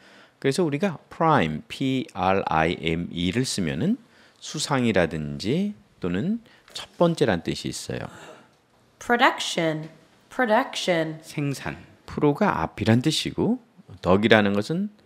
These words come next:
Speaker 1: 얻다, 끌어내다란 뜻이에요. 그래서 원래 production이라는 것은 애를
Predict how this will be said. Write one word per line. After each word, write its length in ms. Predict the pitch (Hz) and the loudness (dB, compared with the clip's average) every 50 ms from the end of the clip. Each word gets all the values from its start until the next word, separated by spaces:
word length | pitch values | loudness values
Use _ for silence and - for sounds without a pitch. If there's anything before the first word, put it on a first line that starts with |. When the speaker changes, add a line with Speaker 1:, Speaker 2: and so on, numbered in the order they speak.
| _ _ _ _ _ _ _ _ _ _ | _ _ _ _ _ _ _ _ _ _
Speaker 1:
얻다, 800 | - 82 85 87 87 - - _ _ - 85 69 - - - - _ _ | 4 4 6 4 4 0 -8 _ _ 2 2 2 2 -4 -12 -20 _ _
끌어내다란 800 | - 123 127 139 156 160 120 82 73 71 69 73 69 71 69 69 | -4 0 2 4 4 4 4 2 0 -2 -4 -4 -4 -4 -8 -10
뜻이에요. 500 | - 73 - - 67 65 65 65 65 80 - _ _ _ _ | -10 -12 -10 -8 -8 -8 -8 -10 -12 -16 -20 _ _ _ _
그래서 200 | - 95 95 - | -4 -2 -2 2
원래 220 | 135 113 117 127 143 | 2 2 2 2 0
production이라는 880 | - - - - 127 117 113 107 - 117 107 101 95 98 92 90 90 | -2 -4 -2 -2 0 0 0 -2 -4 -4 -4 -2 -2 -2 -4 -4 -4
것은 300 | 87 92 - - 220 269 - - _ _ _ _ _ _ _ _ _ _ _ _ _ _ _ _ _ _ _ _ _ _ _ _ _ _ _ - | -6 -4 -2 -2 -2 -2 -4 -8 _ _ _ _ _ _ _ _ _ _ _ _ _ _ _ _ _ _ _ _ _ _ _ _ _ _ _ -2
애를 540 | 85 82 87 87 90 90 92 107 117 127 | 2 4 6 6 6 6 4 2 2 2